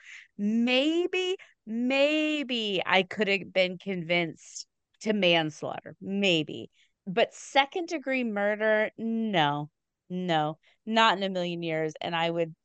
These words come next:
I would have set everything in my life against it. But it was just, it was so sad. And, and she got this public defender, which I'm sure he was doing the best that he could. But I mean, he's a fucking public defender.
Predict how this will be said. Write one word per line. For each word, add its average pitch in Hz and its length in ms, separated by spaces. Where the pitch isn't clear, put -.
I 160 160
would 185 140
have 165 120
set 160 400
everything 190 580
in 165 100
my 160 140
life 156 260
against 151 420
it. 151 220
But 170 160
it 339 160
was 277 140
just, - 400
it 427 80
was 440 140
so 269 260
sad. 330 380
And, 247 240
and 254 140
she 294 160
got 320 220
this 226 260
public 320 400
defender, 269 720
which 311 280
I'm 320 140
sure 427 280
he 320 200
was 277 140
doing 214 340
the 185 100
best 175 560
that 190 120
he 190 260
could. 180 440
But 202 140
I 202 80
mean, 220 160
he's 247 180
a 277 80
fucking 311 400
public 302 420
defender. 214 640